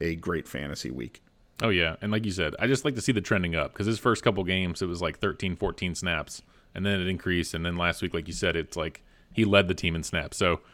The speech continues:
Speaker 2: that's what I like to see heading into the bye. I mean, every time I see, you know, I'm watching a lot of Ravens games, and every time I see Keaton Mitchell t-, touch the ball, I'm just like, "Just keep giving it to him."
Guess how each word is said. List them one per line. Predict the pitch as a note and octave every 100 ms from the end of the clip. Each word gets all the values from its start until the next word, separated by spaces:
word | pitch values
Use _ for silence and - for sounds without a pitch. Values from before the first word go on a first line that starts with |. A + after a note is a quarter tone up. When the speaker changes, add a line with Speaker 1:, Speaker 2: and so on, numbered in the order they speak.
| - - -
Speaker 2:
that's | A#2+ C#3
what | B2
I |
like | G#2+ G#2
to |
see | F#2+ G2 F2+
heading | F#2 F2
into | F2 E2
the | D#2+
bye. | E2 D#2 D2 - - - -
I |
mean, | F2 E2+ -
every | B2+ C3+
time | C#3+
I | A#2+
see, | - A#2 G2+ G2+
you | C#3
know, | G#2
I'm | G2+
watching | G#2 G2+ G#2
a |
lot | F#2+
of | F2+
Ravens | F2 F2 E2+
games, | F#2 E2+ E2 - _ - _
and | -
every | G#2
time | A2+ G2+
I |
see | F2+ F#2+
Keaton | - G2+ F#2
Mitchell | F2 E2+
t-, | F#2+ -
touch | A2+ -
the | F2+
ball, | F2 D#2+
I'm | E2
just | -
like, | D2 - - _ - _ _ _
"Just | A#2+ -
keep | - B2+ C#3
giving | C3 C3+
it | A2
to | -
him." | E2